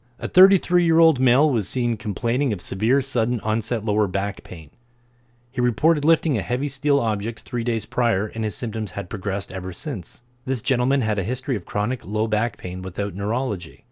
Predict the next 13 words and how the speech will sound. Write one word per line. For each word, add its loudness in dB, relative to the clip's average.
Thorough 0
physical 0
exam 2
of -2
the -4
upper 2
and 0
lower 2
limbs -2
revealed 0
an -4
erythematous 0
papule, -6